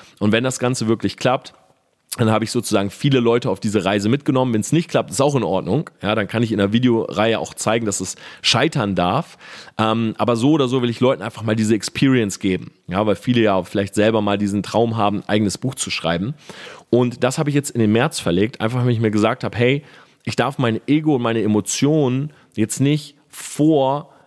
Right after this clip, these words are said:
dem Verstand stellen. Ja, und es macht jetzt einfach keinen Sinn, dadurch, dass halt viele ihr Buch-Release jetzt selber verschoben haben,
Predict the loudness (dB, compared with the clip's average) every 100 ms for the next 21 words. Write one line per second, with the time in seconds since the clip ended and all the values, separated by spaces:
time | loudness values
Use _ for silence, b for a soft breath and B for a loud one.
0 | b -2 -2 0 -2 -2 -2 -2 -2 -2
1 | -4 -6 -16 _ _ _ -6 -4 -2 -2
2 | -2 -4 -4 -8 -4 -4 -4 -6 0 2
3 | 2 2 0 0 0 0 0 -2 0 -2
4 | -2 0 2 2 2 0 -2 -2 0 0
5 | 0 -2 0 2 0 -4 -4 2 2 0
6 | -2 -2 0 -2